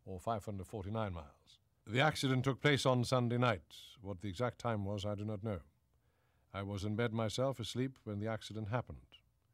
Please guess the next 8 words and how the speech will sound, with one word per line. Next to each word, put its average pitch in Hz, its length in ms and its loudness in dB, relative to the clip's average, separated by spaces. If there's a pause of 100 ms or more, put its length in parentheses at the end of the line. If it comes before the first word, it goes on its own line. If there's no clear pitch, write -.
(800)
The - 60 -12
ship - 220 -4
sank, 147 300 0 (300)
I'm 104 160 -8
told, 123 240 -4
at 107 120 -8
two 123 140 -6
twenty. 104 320 -2